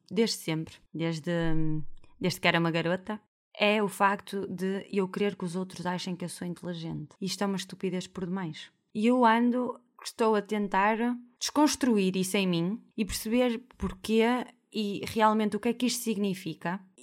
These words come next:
E como eu acredito que haja muito, que existam muitas pessoas que tenham essa necessidade da aprovação dos outros a nível de inteligência, e eu ando a tentar,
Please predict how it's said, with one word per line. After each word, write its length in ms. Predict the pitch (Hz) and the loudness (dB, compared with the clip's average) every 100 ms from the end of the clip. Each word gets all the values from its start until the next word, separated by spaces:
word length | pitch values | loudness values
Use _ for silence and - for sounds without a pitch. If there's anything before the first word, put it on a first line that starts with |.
| 156 | -2
E 120 | 226 | 0
como 400 | 220 254 262 262 | 2 6 8 10
eu 140 | 220 190 | 8 6
acredito 400 | 185 220 214 - | 4 2 2 4
que 60 | |
haja 240 | 202 180 190 | 2 4 2
muito, 540 | 196 247 277 269 - | 4 6 6 4 -8
que 100 | - | -2
existam 380 | 214 254 269 220 | 2 4 4 4
muitas 540 | 208 240 311 285 233 - | 4 6 6 6 2 -2
pessoas 500 | - - 190 175 170 | -6 -2 0 0 -4
que 100 | - | -2
tenham 160 | 208 | 0
essa 260 | 202 190 202 | 0 0 -2
necessidade 640 | 202 190 - 202 170 160 | -2 -4 -2 4 4 4
da 60 | 180 | 0
aprovação 560 | 180 180 185 185 185 | 0 -4 -2 0 0
dos 180 | 170 156 | -2 -6
outros 320 | 165 - 170 | -8 -8 -6
a 40 | 165 | -4
nível 260 | 160 160 | -4 -4
de 60 | 170 | -6
inteligência, 720 | 165 165 143 151 147 - 185 - _ _ | -4 -6 -6 -6 -6 -6 -8 -12 _ _
e 80 | 190 | -4
eu 80 | 220 | 0
ando 160 | 247 262 | 0 0
a 40 | |
tentar, 600 | 269 254 254 262 262 | 0 0 2 2 2